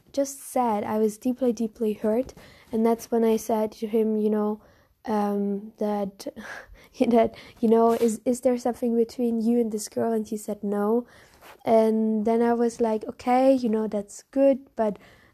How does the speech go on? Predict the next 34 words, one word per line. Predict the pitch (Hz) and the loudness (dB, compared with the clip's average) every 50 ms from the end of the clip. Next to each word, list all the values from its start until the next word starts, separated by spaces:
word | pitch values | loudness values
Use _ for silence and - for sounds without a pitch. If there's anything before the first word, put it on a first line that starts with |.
| _ _ | _ _
I | - - 220 | -4 -2 0
mean, | 226 233 233 233 226 - - | 2 4 4 4 2 0 -2
I | - 226 | -2 0
don't | 233 233 | 0 2
know | 233 226 220 | 2 0 0
what | 208 220 214 208 | 0 0 -2 -2
this | 233 220 - - | -2 -6 -4 -4
is | 233 208 202 - | -4 -4 -4 -4
between | - 220 208 - - - 254 262 262 | -6 -8 -8 -4 -2 0 2 2 4
us, | 277 277 277 269 269 | 2 2 0 -2 -4
but | - - 220 208 202 - | -6 -6 -6 -6 -4 -4
I | - 233 214 214 214 214 214 214 208 - | -2 -2 0 0 0 -2 -2 -4 -4 -4
might | 220 214 214 214 208 | -2 -2 -2 -4 -4
be | 208 214 202 | -4 -4 -2
not | 208 214 220 - - | -2 -2 -2 -2 -4
as | - 240 240 - | -4 -6 -6 -6
interested," | - 269 269 - 277 262 269 - - 285 285 285 277 277 - | -8 -8 -4 -2 -2 -2 -4 -2 2 4 4 4 4 2 -2
because | 226 214 - 226 214 208 196 - - _ _ _ _ - - - - - | -6 -4 -2 -2 -2 -2 -4 -8 -16 _ _ _ _ -20 -20 -20 -4 2
I | - 214 220 | 4 4 6
was | 214 226 233 226 - | 6 4 4 4 2
interested, | 233 254 - - 254 247 - - 262 254 240 - | -2 -2 -2 -2 -2 -2 0 2 2 2 2 0
but | - 220 202 - | -4 -6 -4 -4
maybe | 226 220 220 220 214 226 | -4 -2 -2 0 -2 -2
I | - 214 202 | -2 -4 -2
was | 202 202 208 202 - - | -2 -2 -2 -2 -4 -4
not. | 214 220 220 226 233 233 233 226 | -4 -2 -2 -2 -2 -2 -4 -4
And | 214 196 196 - - - _ _ _ - - - - _ _ - - | -4 -6 -6 -8 -12 -18 _ _ _ -20 -20 -20 -20 _ _ -4 2
it | 240 | 4
was | 269 294 285 - | 6 6 6 4
super | - 311 277 - 285 269 | 2 2 4 4 4 4
weird. | 247 247 254 247 208 208 | 4 4 4 4 4 4
And | - 226 220 226 | 2 0 0 0
he | - 247 | 0 0
never | 240 240 240 247 247 254 294 311 311 302 294 - - | 0 2 2 0 2 4 4 6 6 6 4 2 -2